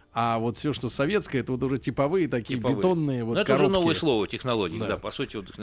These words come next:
Speaker 2: и вот эта вот промышленность мощнейшая была создана, причем на, по тем временам была вполне современная. Ну, это хозя-, хотя бы там завод "Питер Арсенал", по-, уже до революции его не было. Это артиллерия, это сложное производство, прецизионное.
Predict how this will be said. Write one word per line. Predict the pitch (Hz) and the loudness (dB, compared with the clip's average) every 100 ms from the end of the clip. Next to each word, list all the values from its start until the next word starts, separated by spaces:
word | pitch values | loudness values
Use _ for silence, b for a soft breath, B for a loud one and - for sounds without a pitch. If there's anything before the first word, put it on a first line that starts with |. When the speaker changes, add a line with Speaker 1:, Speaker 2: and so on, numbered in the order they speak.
| - B B - | -14 B B -4
Speaker 2:
и | |
вот | 165 185 | -2 0
эта | 185 | 0
вот | 175 165 156 | -4 -6 -10
промышленность | - 160 170 139 117 | -4 -2 -2 -4 -6
мощнейшая | 131 135 - 113 98 110 | -4 -4 -2 -2 -2 -4
была | 131 147 | -4 -2
создана, | 123 101 95 | 0 -2 -2
причем | - 135 135 | -6 -6 -4
на, | 131 127 120 | -2 -2 -2
по | 113 127 | -4 -6
тем | 143 | -4
временам | 131 123 117 | -4 -2 -2
была | 107 | -4
вполне | - 117 113 | -2 -2 -2
современная. | - 117 117 101 92 90 92 b b b b - | -4 -2 0 0 -2 -6 -10 b b b b -10
Ну, | 135 | -8
это | 127 123 | -6 -8
хозя-, | 104 113 117 110 - | -4 -4 -4 -6 -8
хотя | 104 110 | -6 -4
бы | 107 | -6
там | 92 101 | -6 -4
завод | 98 110 107 | -4 -4 -4
"Питер | - 101 98 | -8 -6 -4
Арсенал", | 98 - 101 92 87 - | -4 -4 -2 -2 -4 -6
по-, | |
уже | 92 92 87 98 | -8 -6 -6 -8
до | 92 | -4
революции | 101 104 104 90 | -2 -2 -2 -4
его | 107 104 | -2 -2
не | 95 | -2
было. | 85 87 | -4 -6
Это | 85 98 | -6 -8
артиллерия, | 92 110 117 113 104 | -8 -6 -4 -2 -4
это | 90 87 | -8 -12
сложное | - 113 92 92 | -8 -6 -6 -8
производство, | 80 101 98 113 - | -8 -8 -4 -6 -6
прецизионное. | 92 92 - 98 104 98 90 | -12 -12 -8 -4 -2 -2 -6